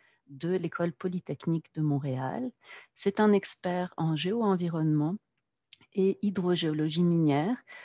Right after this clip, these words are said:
incluant, euh, les méthodes de restauration pour les sites d'entreposage en surface des, euh, rejets miniers, le contrôle du drainage minier acide et du drainage neutre contaminé,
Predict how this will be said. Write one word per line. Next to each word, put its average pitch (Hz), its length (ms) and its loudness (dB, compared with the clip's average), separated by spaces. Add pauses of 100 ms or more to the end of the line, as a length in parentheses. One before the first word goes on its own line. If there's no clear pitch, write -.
(260)
incluant, 196 920 2
euh, 139 300 -6
les 185 100 -2
méthodes 202 340 0
de 165 80 -2
restauration 151 760 -2
pour 160 160 -6
les 135 100 -2
sites - 220 -4
d'entreposage 151 840 -2 (100)
en 165 100 0
surface - 760 -2 (380)
des, 151 440 -6 (120)
euh, 139 260 -6
rejets 147 440 -2
miniers, 135 500 2 (480)
le 226 180 2
contrôle 196 480 0
du 175 140 -4
drainage 160 420 0
minier 147 240 4
acide 170 540 -4 (100)
et 175 80 -4
du 156 140 -8
drainage 147 500 -2
neutre 160 400 -2
contaminé, 143 720 0